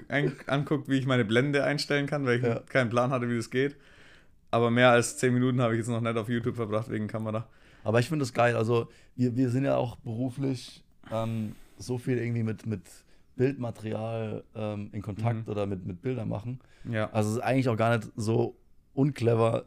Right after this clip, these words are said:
Speaker 2: zu wissen, wie sowas selbst funktioniert.
Speaker 1: Ja,
Speaker 2: Oder wie sowas,
Speaker 1: ja,
Speaker 2: wie man sowas
Speaker 1: also
Speaker 2: machen kann.
Speaker 1: ja, ich hab eigentlich la-, lange Zeit gar keinen blassen oder gar kein Interesse so gehabt für, für Fotomachen, aber keine Ahnung, ich denk mir halt manchmal, wenn ich so rumchill und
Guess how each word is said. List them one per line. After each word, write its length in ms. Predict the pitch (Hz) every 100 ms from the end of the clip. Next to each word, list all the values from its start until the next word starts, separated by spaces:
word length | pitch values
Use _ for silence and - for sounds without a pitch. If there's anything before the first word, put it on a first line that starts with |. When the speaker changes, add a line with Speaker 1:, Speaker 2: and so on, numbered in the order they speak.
| _ -
Speaker 2:
zu 200 | 113 107
wissen, 260 | 123 120
wie 60 | 110
sowas 600 | 110 107 110 101 - - -
selbst 300 | 104 113 -
funktioniert. 520 | 98 - 95 95 95 - _ _ _ 113
Speaker 1:
Ja, 460 | 104 101 113 117
Speaker 2:
Oder 140 | 110 110
wie 40 |
sowas, 140 | 104
Speaker 1:
ja, 60 | 107
Speaker 2:
wie 220 | 117 120
man 80 | 110
sowas 120 | 110 113
Speaker 1:
also 60 |
Speaker 2:
machen 220 | 113 117 110
kann. 240 | 101 98 - _ - _
Speaker 1:
ja, 200 | 113 113
ich 120 | 123 151
hab 200 | - 127
eigentlich 260 | 147 143
la-, 200 | 139 107
lange 260 | 113 139 139
Zeit 220 | 139 113
gar 160 | 123 131
keinen 800 | 151 135 131 135 131 131 127 - - _
blassen 440 | 120 127 127 135 117
oder 180 | 113
gar 100 | 107 113
kein 140 | 123
Interesse 380 | 117 117 120 123
so 140 | 117
gehabt 300 | 107 120 - -
für, 240 | 120 -
für 160 | 120 110
Fotomachen, 500 | 120 113 117 120 107
aber 340 | 107 107 104 - _ _ _
keine 280 | - 104 104
Ahnung, 300 | 101 110 107
ich 80 | 101
denk 180 | 120 120
mir 80 | 117
halt 140 | 107
manchmal, 320 | 117 131 117
wenn 80 | 117
ich 100 | 110
so 100 | 113
rumchill 580 | 113 127 - 127 123 113
und 320 | - 110